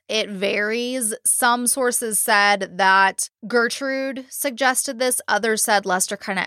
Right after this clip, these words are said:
asked, and then other ones were like, "Well, she was kinda flirty and trying to be, like, on his good side and help him out or some shit, plus help herself out."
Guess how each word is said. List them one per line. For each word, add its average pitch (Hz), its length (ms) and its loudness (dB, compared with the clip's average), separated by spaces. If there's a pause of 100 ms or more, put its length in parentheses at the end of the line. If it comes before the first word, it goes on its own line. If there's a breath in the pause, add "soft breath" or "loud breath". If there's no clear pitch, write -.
asked, 262 600 4
and 208 160 -2
then 196 160 -2
other 196 260 4
ones 202 220 2
were 208 100 -2
like, 196 300 0
"Well, 247 240 6
she - 100 -6
was 220 100 -8
kinda 220 220 -4
flirty 202 480 2
and 190 100 -2
trying 190 200 -4
to 190 80 -6
be, 185 140 -4
like, 185 360 2
on 190 160 2
his 185 180 -4
good 190 280 2
side 180 320 0
and 175 160 -6
help 180 320 -2
him 160 120 -6
out 147 240 -4
or 85 220 -8
some - 320 0
shit, - 300 -6
plus 294 260 2
help 202 160 -4
herself - 380 -12
out." - 160 -16